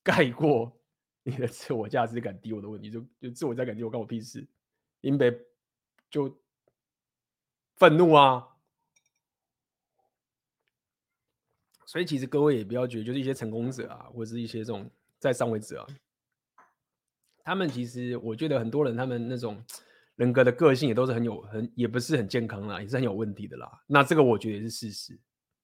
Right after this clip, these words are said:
各位相信有遇到很多这样的人吗？就那些成功的老板、创业家，个性怎么那么鸡掰，怎么那么难相处？<laughs> 因为他们本来就是这么鸡掰的人啊，他们就是透过自己鸡掰的负面的情绪这种东西往上爬。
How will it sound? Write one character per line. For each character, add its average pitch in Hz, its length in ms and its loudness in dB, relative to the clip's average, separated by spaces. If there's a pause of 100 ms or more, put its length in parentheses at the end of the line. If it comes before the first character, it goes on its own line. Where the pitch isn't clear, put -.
各 135 120 2
位 131 80 6
相 131 160 2
信 131 120 -2
有 113 80 0
遇 113 120 -4
到 113 120 -2
很 101 100 -6
多 107 140 -8
这 110 100 -8
样 104 60 -6
的 101 80 -10
人 - 180 -14
吗？ - 100 -20 (600)
就 127 100 0
那 123 60 4
些 139 60 8
成 127 120 0
功 123 80 2
的 117 80 2
老 110 220 6
板、 123 280 8 (180)
创 156 180 2
业 147 100 6
家， 127 340 6 (440)
个 175 120 8
性 156 120 4
怎 120 80 0
么 117 40 0
那 131 60 0
么 131 80 0
鸡 117 220 -8
掰， 101 360 -4 (600)
怎 - 120 -8
么 117 60 0
那 135 60 6
么 143 60 6
难 117 140 2
相 117 220 -2
处？ - 260 -12 (340)
<laughs> - 360 -20
因 147 60 -6
为 143 60 4
他 151 60 4
们 139 140 0
本 127 100 4
来 104 60 -6
就 131 100 -4
是 143 220 -2 (460)
这 185 100 2
么 165 80 6
鸡 160 220 -2
掰 160 160 10
的 160 80 6
人 123 180 6
啊， 120 100 2
他 156 80 6
们 170 120 2
就 160 80 2
是 175 100 2
透 175 160 4
过 170 100 4
自 170 120 -2
己 143 100 -4
鸡 151 200 -8
掰 151 200 6
的 139 80 4
负 156 160 -4
面 151 80 0
的 139 80 -2
情 120 180 -6
绪 135 200 -8
这 127 60 -8
种 131 120 -4
东 120 180 -4
西 123 280 -10 (500)
往 95 160 -10
上 131 180 -4
爬。 92 440 -16